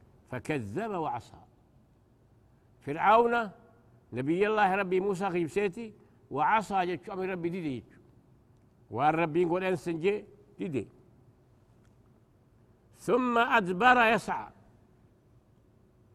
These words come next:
أكاسي غرغريتي وما هو غرتيتي أما ليش إيه وان بيوجد. أما قا أكاسيتي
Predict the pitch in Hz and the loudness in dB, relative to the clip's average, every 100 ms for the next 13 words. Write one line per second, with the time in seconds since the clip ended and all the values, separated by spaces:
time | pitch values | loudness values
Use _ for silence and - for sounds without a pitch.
0 | _ _ _ _ - 156 220 226 226 214 | _ _ _ _ -10 -8 -2 -2 0 0
1 | 214 202 220 185 208 202 208 202 185 196 | 0 0 0 0 0 2 0 0 -2 -4
2 | 196 190 180 202 196 202 180 202 180 165 | -6 -4 -2 -2 -4 -4 -4 -2 -2 -4
3 | 147 - - - _ _ _ _ _ _ | -6 -8 -18 -20 _ _ _ _ _ _
4 | _ _ _ _ _ _ _ _ _ _ | _ _ _ _ _ _ _ _ _ _
5 | _ 139 170 214 190 180 180 175 - - | _ -8 0 2 4 4 2 -6 -20 -20
6 | - _ _ _ _ _ _ _ _ _ | -20 _ _ _ _ _ _ _ _ _
7 | _ _ - 135 190 175 196 190 196 220 | _ _ -10 -8 -6 -4 -4 -6 -12 -12